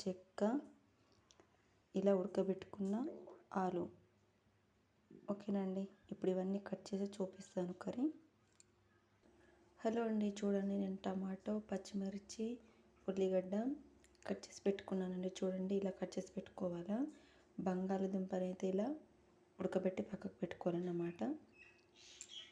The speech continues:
హలో అండి, చూడండి నేనైతే ఆయిల్ వేస్తున్నాను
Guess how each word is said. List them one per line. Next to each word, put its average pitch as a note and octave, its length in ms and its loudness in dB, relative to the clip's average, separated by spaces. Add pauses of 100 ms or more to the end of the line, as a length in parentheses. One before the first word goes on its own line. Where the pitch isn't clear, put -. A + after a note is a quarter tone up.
(1200)
హలో A3+ 300 4
అండి, G#3 200 4 (120)
చూడండి F#3 380 6
నేనైతే F#3+ 400 0 (920)
ఆయిల్ G2+ 220 4
వేస్తున్నాను F#3 600 0